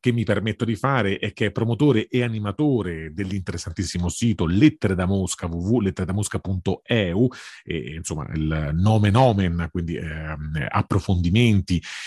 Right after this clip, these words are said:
e, e news per quanto riguarda quella parte di continente asiatico, e poi soprattutto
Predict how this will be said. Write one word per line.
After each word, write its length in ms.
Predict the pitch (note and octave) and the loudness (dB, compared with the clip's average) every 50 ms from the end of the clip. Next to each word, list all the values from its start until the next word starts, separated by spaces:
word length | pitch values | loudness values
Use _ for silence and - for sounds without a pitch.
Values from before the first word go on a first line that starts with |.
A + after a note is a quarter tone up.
| - | -2
e, 280 | - A#2+ C#3 D3+ - A2+ | 4 6 6 6 6 4
e 60 | A2 G#2 | 4 4
news 460 | G#2 A2+ C#3+ D3+ C#3+ A#2+ F#2 G#2 G#2 | 4 6 6 6 6 6 4 0 -2
per 140 | E2+ F#2 - | -2 -4 -4
quanto 500 | - G#2+ G2+ F#2+ - A2 G2 F#2 - A2 | -4 -4 -4 -2 -2 -2 -2 -2 -2 -4
riguarda 600 | F#2+ F#2+ F2+ F2+ G#2 A2+ A#2 A2+ G2+ F2 E2+ F#2 | -6 -6 -4 -2 0 2 2 0 0 -2 -6 -10
quella 200 | - - F#2+ F#2 | -8 -8 -8 -6
parte 380 | - G#2+ G#2+ G#2+ F#2+ - - G2+ | -4 -2 -2 -4 -4 -4 -4 -4
di 320 | F2 F2+ F2+ F2+ D#2 F#2+ - | -2 -2 -4 -4 -4 -6 -6
continente 800 | - - F2+ - - G2+ G#2+ G#2 F#2+ - - G2+ F#2 F2+ F2+ | -8 -8 -6 -4 -4 -4 -2 -4 -4 -4 -2 -2 0 0 0
asiatico, 800 | E2+ F#2+ A#2 A2+ G2+ B2+ B2 G#2+ F#2+ F#2 F2+ - B2 - F3 - - | 0 0 0 0 0 0 0 0 -2 -4 -6 -6 -6 -4 -4 -4 -4
e 100 | B3 - | -4 -4
poi 120 | - D#2+ | -2 -4
soprattutto 600 | D#2 D#2 D2 D#2 - - G2 F2 - - E2+ D#2 | -4 -4 -6 -8 -8 -6 -6 -8 -6 -6 -6 -8